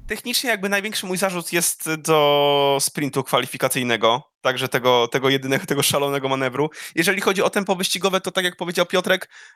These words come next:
e, jakby tak n-, neu-, neutralnie dobrze, mogę powiedzieć. Ja i tak jestem dalej zadowolony, jak na to, że Robert Kubica miał znowu bardzo mało czasu na przygotowanie, mimo że tym razem jest to tor, który zna, który lubi, na którym zdobył pierwszy podium.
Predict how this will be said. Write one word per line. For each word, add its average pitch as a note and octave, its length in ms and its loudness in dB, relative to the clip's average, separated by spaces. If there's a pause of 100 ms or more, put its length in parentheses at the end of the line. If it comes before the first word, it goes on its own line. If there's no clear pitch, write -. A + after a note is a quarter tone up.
(120)
e, F#3 380 2 (140)
jakby A3 200 -2
tak - 320 -2
n-, F#3 420 -6
neu-, G#3+ 240 4
neutralnie A3 540 2
dobrze, E3+ 380 2
mogę C3+ 220 0
powiedzieć. B2 320 -2
Ja F3 60 2
i E3+ 40 -4
tak G#3+ 120 0
jestem G3+ 160 -6
dalej F#3 180 0
zadowolony, D#3+ 500 0
jak D#3 140 2
na F3 80 0
to, E3 140 -2
że D3 400 2
Robert D#3 320 2
Kubica D#3 320 -4
miał D3+ 380 2 (100)
znowu D#3+ 280 2
bardzo D#3 340 2
mało D3+ 200 2
czasu D#3 220 -2
na C#3+ 40 4
przygotowanie, D3 680 2 (420)
mimo C#3+ 460 4
że C#3 140 0
tym D#3+ 140 0
razem D3 200 0
jest C#3+ 100 -4
to D3 80 0
tor, C#3+ 260 2
który C3+ 240 0
zna, C3+ 180 2
który C3 220 -6
lubi, B2+ 240 -2
na A#2+ 100 4
którym B2+ 240 -2
zdobył B2 240 0
pierwszy D#3 340 2
podium. B2 400 -2